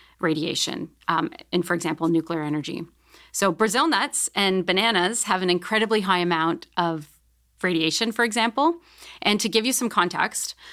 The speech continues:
so I've been working in the nuclear energy, uh, sector for twenty years. I started as an engineer in the nuclear, at P-, Pickering Nuclear Generating Station,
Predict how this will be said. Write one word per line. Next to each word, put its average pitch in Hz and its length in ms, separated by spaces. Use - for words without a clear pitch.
so 190 160
I've 190 120
been 226 140
working 202 300
in 175 300
the 180 100
nuclear 180 420
energy, 170 560
uh, 165 260
sector 202 560
for 180 420
twenty 190 320
years. 196 460
I 175 100
started 175 400
as 170 100
an 170 60
engineer 170 800
in 175 120
the 165 60
nuclear, 170 720
at 175 160
P-, 175 180
Pickering 180 380
Nuclear 170 260
Generating 165 400
Station, 202 520